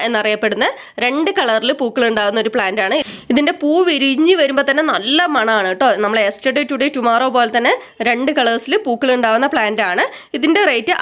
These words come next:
അറുപത് രൂപയാണ്. ഇത് നമ്മളെ ഹാങ്ങിങ് പൂച്ചവാലനാണ്.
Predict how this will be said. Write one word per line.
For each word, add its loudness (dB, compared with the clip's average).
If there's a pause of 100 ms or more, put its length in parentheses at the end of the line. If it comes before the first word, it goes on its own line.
അറുപത് 0
രൂപയാണ്. 2 (420)
ഇത് 0 (100)
നമ്മളെ 2 (160)
ഹാങ്ങിങ് 0 (140)
പൂച്ചവാലനാണ്. 0